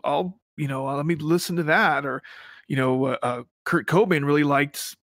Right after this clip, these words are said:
you know, whatever, the, the Sex Pistols or something, you know, and then you go back and you wanna,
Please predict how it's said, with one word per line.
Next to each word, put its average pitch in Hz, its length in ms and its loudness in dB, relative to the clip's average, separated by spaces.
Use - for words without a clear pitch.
you 143 120 -8
know, 131 420 -4
whatever, 135 760 0
the, 131 340 -8
the 131 60 -10
Sex - 400 0
Pistols 123 680 -4
or 123 60 -6
something, 131 500 -4
you 135 100 -6
know, 135 180 -2
and 143 80 -2
then 139 80 -6
you 131 80 -6
go 143 200 2
back 147 380 2
and 135 80 -4
you 135 100 -4
wanna, 147 300 -2